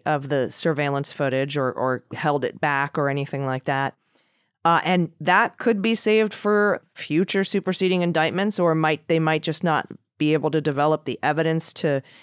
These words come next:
to prove that beyond a reasonable doubt. But a lot of, I see a lot of cable news people talking about how, well, they must not have destroyed it because Jack Smith got it or Merrick Garland got it, and that's how they got the search warrant.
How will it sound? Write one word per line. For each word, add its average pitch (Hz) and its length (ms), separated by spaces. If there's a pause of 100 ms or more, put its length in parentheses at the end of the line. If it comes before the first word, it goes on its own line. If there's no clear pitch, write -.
(380)
to 151 240
prove 170 280
that 180 240
beyond 175 260
a 165 60
reasonable 160 420
doubt. 185 320
But 160 180 (140)
a 170 80
lot 185 240
of, 320 240
I 190 120
see 233 180
a 285 80
lot 240 180
of 202 220 (260)
cable 196 280
news 185 200
people 151 280
talking 151 340
about 147 280
how, 160 120
well, 226 320 (260)
they 208 120
must 220 240
not 226 220
have 196 100
destroyed 156 440
it 190 220
because 175 240
Jack 185 320
Smith 185 400
got 170 260
it 113 140
or 131 240
Merrick 165 320
Garland 165 400
got 160 240
it, 131 140
and 135 120
that's 139 180
how 156 100
they 151 120
got 151 200
the 135 80
search - 340
warrant. 117 300